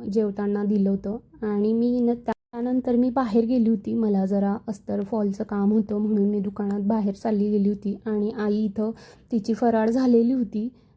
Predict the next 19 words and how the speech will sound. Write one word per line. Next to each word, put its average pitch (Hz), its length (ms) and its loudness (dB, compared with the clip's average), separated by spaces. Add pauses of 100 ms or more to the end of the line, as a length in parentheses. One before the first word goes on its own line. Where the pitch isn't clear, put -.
मी 226 100 0
आली 214 240 0
तोपर्यंत 214 480 0
ती 220 160 0
तिचं 214 260 -2
बनवून 214 420 2
आणि 208 360 0
तिची 214 440 -6
खाऊन 220 260 0
झाली 220 220 2
होती. 202 280 -4
मग 220 260 -4
आईनं 208 280 0
माझ्यासाठीही 214 680 0
थोडीशी 226 420 2 (580)
करून 226 300 4
ठेवलेली 220 420 2
होती 214 360 -4
एक्स्ट्राची. 208 540 -8